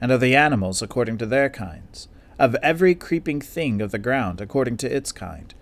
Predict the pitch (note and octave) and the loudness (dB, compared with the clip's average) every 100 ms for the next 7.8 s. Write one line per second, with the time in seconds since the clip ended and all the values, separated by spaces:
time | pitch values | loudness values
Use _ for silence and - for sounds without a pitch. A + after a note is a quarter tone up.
0 | - - - - F3 F#3+ D3+ D3 D3+ D3 | -20 -20 -8 4 6 8 6 4 4 2
1 | D#3+ D3+ - D3+ F2 - - C3 - D3+ | 2 0 0 -2 -2 -4 0 0 0 -2
2 | D3+ C#3 D#3 D3+ - E2 E2+ - - - | -2 -2 -4 -4 -8 -10 -16 -8 -8 -2
3 | D3 - B2+ A#2+ B2 G2 D#2+ - - - | -2 0 0 2 0 -4 -10 -20 -20 -20
4 | - - - - - - D3 C#3+ - - | -20 -20 -20 -20 -20 2 8 8 8 -4
5 | - - - - - E3 D#3 C#3 C3+ C3+ | -10 -20 -20 -14 0 0 4 2 2 2
6 | C3+ C#3 D#3+ - B2+ B2 B2+ - D#3+ C3+ | 4 2 2 0 0 0 -2 -4 0 0
7 | F#2+ F#2+ G2 G2+ C#3 C#3+ G2+ F2+ | 0 -4 -6 -8 -4 -6 -6 -12